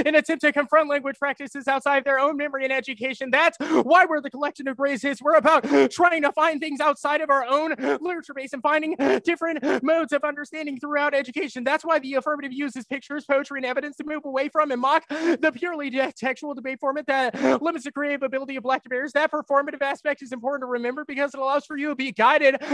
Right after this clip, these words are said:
by the radical desires that are shown through the one A C's graffiti. The blooding of debate is an important moment of semiotic disruption because it brings attention to the blood, sweat, and tears that Black debaters have to dedicate and sign away when they enter into this activity. Remember the smile from the nato soldier in the first curse image. We use the curse images in the Y C to introduce our reading of nato members as actors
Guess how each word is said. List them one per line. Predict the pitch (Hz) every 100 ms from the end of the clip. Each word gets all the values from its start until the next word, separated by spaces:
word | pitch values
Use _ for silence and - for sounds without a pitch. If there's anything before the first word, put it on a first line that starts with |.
| 240 302
by | 302
the | 311
radical | 285 269 277
desires | 262 233 269 262
that | 269
are | 254
shown | - 285
through | 285 294
the | 269
one | 277
A | 262
C's | 233 262
graffiti. | 254 240 269 254
The | 240
blooding | 220 247 294 311 285
of | 294 277 302 311
debate | 285 302 294
is | 247
an | 277
important | 226 294 277
moment | 262 277 254
of | 233
semiotic | 285 269 262 254
disruption | 247 226 - 277 277 262
because | 254 269 -
it | 240
brings | 294 240
attention | 262 285 294 277 247
to | 277 254 254 311
the | 262
blood, | 240 294 285
sweat, | - 311 240
and | 240
tears | 285 302
that | 269 254
Black | 285
debaters | 285 269 269
have | 269 277
to | 269 226 254 254 233
dedicate | 311 302 240 277
and | 269
sign | 208 302 277
away | 247 294
when | 277 262
they | 269 277
enter | 277 302
into | 277 277 262
this | 262
activity. | 277 269 311 277 240
Remember | 247 254 320 320 285
the | 269 - 240 302
smile | 285 302 294
from | 277 277
the | 277
nato | 294 294 262
soldier | 294 277 269
in |
the | 254
first | 294 302 -
curse | 285 -
image. | 294 247
We | 247 269
use | 285 330 254
the | 247 269 254 330 330
curse | 311 -
images | 294 247 277 269
in |
the | 269
Y | 269 262
C | 285 277
to | 254
introduce | 277 277 311 247
our | 277
reading | 269 277 277
of | 240
nato | 247 254 269
members | 262 302 233
as | 247
actors | 254 277 294 240